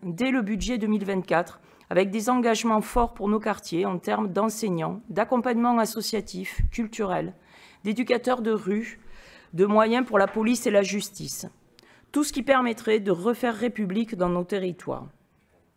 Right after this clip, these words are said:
Par ailleurs, nous avons sollicité l'État et Bordeaux Métropole afin d'augmenter,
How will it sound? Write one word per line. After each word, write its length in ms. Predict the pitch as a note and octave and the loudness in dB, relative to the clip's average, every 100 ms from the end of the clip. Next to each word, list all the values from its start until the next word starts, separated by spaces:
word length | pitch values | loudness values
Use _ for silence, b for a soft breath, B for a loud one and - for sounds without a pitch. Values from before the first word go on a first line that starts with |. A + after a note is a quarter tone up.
| _ _ _ _ _ - - B B B B | _ _ _ _ _ -18 -18 B B B B
Par 140 | G3 G3 | 2 2
ailleurs, 320 | A#3 B3+ D4+ | 4 2 2
nous 200 | C4 A#3 | 2 0
avons 180 | A#3+ C#4+ | 2 0
sollicité 720 | C#4+ C4+ B3 A3+ A3+ A3+ A#3+ | 0 2 2 0 -4 -2 -2
l'État 360 | A#3 A3 B3+ | -2 0 2
et 40 | B3 | 4
Bordeaux 300 | G#3+ A#3 C4+ | 2 2 2
Métropole 680 | B3 - F#3+ E3+ E3+ F#3 G#3 B B | 2 0 -2 2 2 2 -2 B B
afin 300 | F3+ - C4+ | -2 2 4
d'augmenter, 800 | A#3+ B3+ A#3+ A3+ G#3+ A3 A3+ | 6 4 4 0 -2 -4 -4